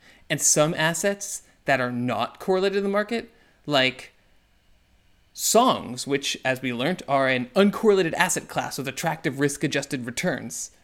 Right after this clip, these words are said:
right? And you could put those into a portfolio and then sell that into a larger portfolio. It makes the intellectual property of songs accessible to the global market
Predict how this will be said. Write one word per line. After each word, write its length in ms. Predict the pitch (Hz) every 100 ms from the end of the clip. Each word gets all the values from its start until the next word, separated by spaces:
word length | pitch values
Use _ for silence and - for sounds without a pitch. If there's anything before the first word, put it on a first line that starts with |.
| -
right? 300 | 143 190 - - - - _ _ _ _ _ -
And 240 | 190 180
you 100 | 214
could 220 | 214 -
put 260 | - 277 277
those 300 | 202 190 170
into 440 | - 175 180 175
a 380 | 147 143 127 85 - _ _
portfolio 760 | - 165 180 185 160 139 135 -
and 140 | 160 165
then 140 | 156
sell 420 | - - 226 240
that 460 | 156 127 131 - _ _ _ _ _ _ _ _ _ _ _ _
into 320 | 202 196 190
a 20 | 185
larger 360 | 190 240 190
portfolio. 600 | 156 131 - 90 73 - -
It 160 | 196
makes 680 | 180 160 196 226 - - - _ _ _ -
the 380 | 131 151 143 -
intellectual 600 | 220 220 226 196 - 185
property 680 | 165 - 165 156 165 170 147
of 100 | 131
songs 840 | - - 156 147 139 123 113 117 -
accessible 760 | - - - 135 - 175 180
to 100 | 170
the 100 | 147
global 360 | 131 139 131 127
market 500 | 110 117 170 226